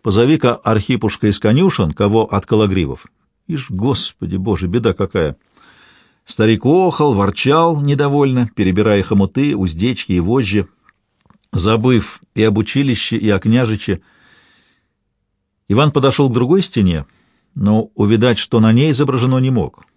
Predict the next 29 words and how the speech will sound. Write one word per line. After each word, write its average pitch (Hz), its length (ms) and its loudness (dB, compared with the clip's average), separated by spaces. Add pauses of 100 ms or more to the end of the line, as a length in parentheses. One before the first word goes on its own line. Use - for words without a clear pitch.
(300)
Почти 98 320 -2
до 98 100 0
потолка 107 460 0
навалены 98 480 2
тут - 240 -6
около 95 300 -2
нее 95 260 2
рогожные 90 440 0
кули. 90 320 -4 (1300)
Зато 117 280 2
на 135 100 4
потолке 123 500 2
нашел 139 320 2
он 127 120 2
приятное 127 480 2
зрелище. 127 580 0 (260)
Изображен 107 600 2
там 131 240 0 (280)
восточный 120 800 0
столб 117 420 0
земли, 107 540 2 (1040)
а 92 120 -2
вокруг 98 340 -2
него 107 220 4
вращаются 110 640 2
звезды, 117 680 -2 (100)
солнце 131 600 0
и 101 140 0
луна 107 400 2